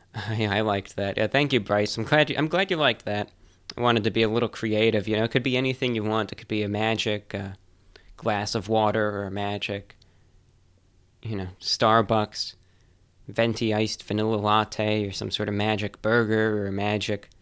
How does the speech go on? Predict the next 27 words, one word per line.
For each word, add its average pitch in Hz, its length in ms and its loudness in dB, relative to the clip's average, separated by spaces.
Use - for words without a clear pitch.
chicken 110 380 -2
nugget 110 420 2
or 113 100 -2
whatever, 127 320 2
<laughs> - 0 -
whatever 135 260 4
you 117 120 -2
want 123 220 2
it - 120 -4
to - 120 -10
be, 110 180 -4
you 98 240 -4
know? 104 220 -6
But 135 120 6
I 139 80 10
agree 127 360 6
in 117 80 4
regards 117 360 4
to - 100 -6
government 110 540 2
experimentation. 110 1000 0
I 104 80 -2
think 143 200 -2
eventually 123 440 2
that 107 160 -2
might 107 180 -2
happen. 113 500 -2